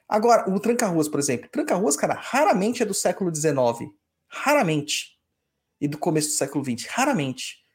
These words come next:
São espíritos mais antigos. Agora, um malandro, ele só surge depois da malandragem estar instituída no esta-, no, no estado do Rio de Janeiro e na cidade do Rio de Janeiro.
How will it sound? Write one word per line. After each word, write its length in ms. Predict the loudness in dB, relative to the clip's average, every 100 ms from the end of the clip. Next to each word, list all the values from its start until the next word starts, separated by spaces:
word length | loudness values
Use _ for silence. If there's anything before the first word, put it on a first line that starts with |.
| _
São 320 | -2 -2 -4 -8
espíritos 360 | -4 -2 -2
mais 200 | -2 0
antigos. 600 | 0 -2 -4 -6 -6 -10 -12 -20 -4
Agora, 440 | 0 6 6 6 -2 -6
um 180 | 0 4
malandro, 760 | 6 6 6 6 4 0 -4 -6 _ _ _ _ _ _ _ _ _ _ _
ele 160 | 0 2
só 260 | 0 0
surge 400 | 0 0 0 0
depois 260 | -4 -2 0
da 80 | 2
malandragem 480 | 4 4 4 2 2
estar 160 | -2
instituída 520 | -2 -4 -6 -4 -2
no 60 | -2
esta-, 220 | 0 -2
no, 360 | 0 -2 -2 -2
no 100 | -4
estado 280 | -2 -2 -2
do 100 | -4
Rio 100 | -2
de 60 |
Janeiro 260 | 0 0 0
e 40 |
na 80 | 0
cidade 320 | 0 0 0
do 60 | -2
Rio 80 | -4
de 80 | -4
Janeiro. 320 | -4 -6